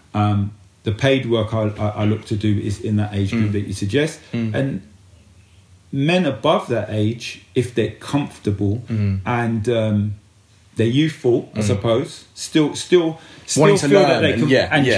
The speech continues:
Speaker 1: change.
Speaker 2: and tr-, improve and change, yeah,
Speaker 1: Come and see
Speaker 2: sure.
Speaker 1: me. Come and see me.
Speaker 2: Um, on social media, you talk a lot about this concept of, of raise your raw. Now, first of all, what does this concept mean?
Speaker 1: Yep.
Speaker 2: How did you come up with it, and, and how do you utilise it as well?
Speaker 1: Right.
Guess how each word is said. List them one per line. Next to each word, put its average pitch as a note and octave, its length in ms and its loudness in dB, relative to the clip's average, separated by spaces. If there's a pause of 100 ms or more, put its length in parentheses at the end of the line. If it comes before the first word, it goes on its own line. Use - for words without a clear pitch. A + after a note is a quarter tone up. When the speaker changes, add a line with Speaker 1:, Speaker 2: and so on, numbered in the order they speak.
Speaker 1:
change. - 60 -2
Speaker 2:
and G#2+ 120 2
tr-, - 140 2
improve A#2+ 420 2
and G2+ 100 -2
change, F#2+ 360 -2
yeah, G2 120 0
Speaker 1:
Come A#2 100 2
and A#2+ 100 0
see B2 160 -2
Speaker 2:
sure. G#2+ 120 2
Speaker 1:
me. F#2+ 80 -2 (340)
Come A2 160 -2
and G#2+ 100 -4
see A2 140 -4
me. G2+ 180 -2 (160)
Speaker 2:
Um, B2 340 0 (160)
on E3 120 4
social F#3 280 2
media, E3 200 2
you A2 40 -2
talk A#2+ 200 -2
a - 20 -2
lot A#2 140 2
about - 120 0
this G#2 100 -4
concept - 460 -4
of, F#2+ 240 -2
of G2+ 180 -2
raise G#2 300 0
your G2 120 0
raw. F2+ 360 0
Now, F#2 380 -2
first D3+ 260 2
of - 60 -4
all, A#2+ 60 -2
what C3+ 100 2
does B2 80 -2
this A#2+ 180 -4
concept A2 560 -2
mean? F2+ 480 -2 (220)
Speaker 1:
Yep. F2+ 120 -4
Speaker 2:
How C3 120 4
did B2+ 120 -2
you A#2+ 60 -4
come A2+ 160 -2
up - 160 0
with F#2+ 140 -4
it, F#2 180 -4
and, G2+ 140 0
and G#2+ 120 -2
how A2+ 200 0
do A2+ 100 -6
you G2 60 -2 (140)
utilise E2+ 440 -6
it - 80 -8
as F2 100 -6
well? E2+ 260 -6
Speaker 1:
Right. F2+ 240 -2